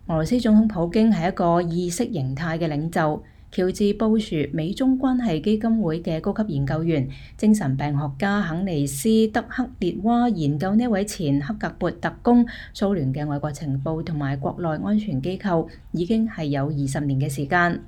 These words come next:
德克列娃話，普京係一個無情嘅威權主義領導人，喺過去二十年裏邊採取咗無情嘅行為。喺入侵烏克蘭之前，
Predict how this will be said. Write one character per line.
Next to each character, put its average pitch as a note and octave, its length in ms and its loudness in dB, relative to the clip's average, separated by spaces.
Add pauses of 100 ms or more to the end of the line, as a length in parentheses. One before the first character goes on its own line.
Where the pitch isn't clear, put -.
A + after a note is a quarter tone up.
(280)
德 G#3+ 100 2
克 G#3 140 2
列 F3+ 160 -2
娃 F#3+ 180 2
話， E3 320 0 (100)
普 A3+ 200 2
京 D4+ 180 2
係 A3 140 2
一 - 20 2
個 G#3+ 140 4
無 C#3+ 300 2
情 D3+ 200 -4
嘅 F3 140 -2
威 A3+ 180 2
權 D#3+ 240 0
主 E3+ 140 -2
義 F#3+ 180 4
領 E3 120 0
導 E3 100 0
人， C#3+ 340 2
喺 F3 140 -2
過 F3 180 0
去 E3+ 80 0
二 D3 80 -4
十 D3+ 180 -2
年 D3 140 -2
裏 D3 140 -2
邊 D#3+ 240 0
採 F3 140 -4
取 F#3+ 100 -2
咗 F3+ 260 -2
無 C#3 120 0
情 D3+ 200 -4
嘅 E3+ 60 -4
行 D3+ 180 -4
為。 D3+ 220 0 (400)
喺 F3 180 0
入 F3 60 -4
侵 G#3+ 300 4
烏 G#3+ 120 4
克 G#3 80 -4
蘭 C3+ 160 0
之 - 80 -2
前， D3+ 280 0